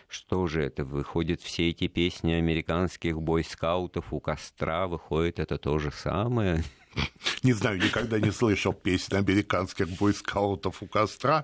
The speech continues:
Speaker 1: Так нет,
Speaker 2: Ну,
Speaker 1: это
Speaker 2: вот
Speaker 1: вот музыкальная культура, туристическая, походная, да вот, вот все, что вы описали, и все, кто,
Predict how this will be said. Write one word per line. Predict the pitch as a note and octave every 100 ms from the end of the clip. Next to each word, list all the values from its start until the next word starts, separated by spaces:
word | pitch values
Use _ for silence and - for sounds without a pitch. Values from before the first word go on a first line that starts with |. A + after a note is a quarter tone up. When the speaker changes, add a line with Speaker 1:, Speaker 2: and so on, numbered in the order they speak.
| -
Speaker 1:
Так | C#3 E3+
нет, | C#3+
Speaker 2:
Ну, | C3 D#3
Speaker 1:
это | C3
Speaker 2:
вот | A#2+
Speaker 1:
вот | A#2+
музыкальная | D#3 D3 - E3 D#3 C#3+
культура, | - C#3+ D#3+ D#3 C#3 B2 A2
туристическая, | F#2 C3 C#3 C#3 C#3 B2+ - - A2
походная, | - A2+ - C#3+ A#2+ A#2 G#2+ G#2
да | G#2+
вот, | A2 G#2+
вот | G2+ - G#2+
все, | - B2
что | - A#2
вы | A2
описали, | A#2 C#3 - E3+ C3
и | F#2+ G#2+
все, | - D#3
кто, | C3+ - A3 A3 G#2+